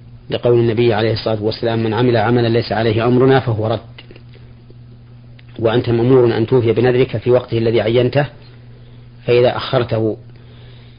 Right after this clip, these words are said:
عن وقته الذي عينته عمدا فقد فعلت غير ما أمرت، فيكون ذلك مردودا عليك. وفي هذه الحال تكفر كفارة يمين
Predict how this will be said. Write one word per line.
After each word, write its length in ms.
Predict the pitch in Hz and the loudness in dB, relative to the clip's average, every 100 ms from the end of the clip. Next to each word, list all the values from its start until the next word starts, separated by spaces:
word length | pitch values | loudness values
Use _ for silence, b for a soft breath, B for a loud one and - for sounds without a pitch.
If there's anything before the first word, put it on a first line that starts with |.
| B - - - | B -20 -18 -6
عن 160 | 113 | 0
وقته 380 | 131 131 - 120 | 2 0 -2 -4
الذي 260 | 117 113 113 | 0 0 0
عينته 540 | 113 123 120 117 104 | 0 0 0 -2 -2
عمدا 420 | 120 143 143 139 - - - - - - - - - - | 2 4 4 2 0 -12 -20 -20 -20 -20 -20 -20 -16 -10
فقد 240 | 120 117 | -4 -4
فعلت 380 | - 107 123 120 | -4 -2 -2 -2
غير 280 | 120 117 110 | -2 0 0
ما 180 | 110 | -2
أمرت، 400 | 110 107 - - - - - - - - - - | -4 -6 -8 -20 -20 -20 -20 -20 -20 -20 -20 -8
فيكون 500 | 113 113 113 113 110 | -4 -4 -2 -2 -2
ذلك 460 | 110 107 - 107 107 | -2 -4 -4 -6 -6
مردودا 440 | 104 104 104 98 | -8 -6 -6 -6
عليك. 400 | 101 107 - - - - - - - - - - - - - - - - - - | -4 -6 -6 -16 -20 -20 -20 -20 -20 -20 -20 -20 -20 -20 -20 -20 -20 -20 -14 -8
وفي 280 | 113 123 117 | -4 -2 0
هذه 180 | 113 | -2
الحال 380 | 107 - 117 117 - - - - - - - - - - - - - | -4 -4 -2 -2 -4 -16 -20 -20 -20 -20 -20 -20 -20 -20 -20 -20 -20
تكفر 480 | - - 120 - 117 | -16 -8 -8 -4 -6
كفارة 500 | - - 120 117 117 | -4 -6 -2 -2 -2
يمين 400 | 110 113 123 127 | -2 2 2 0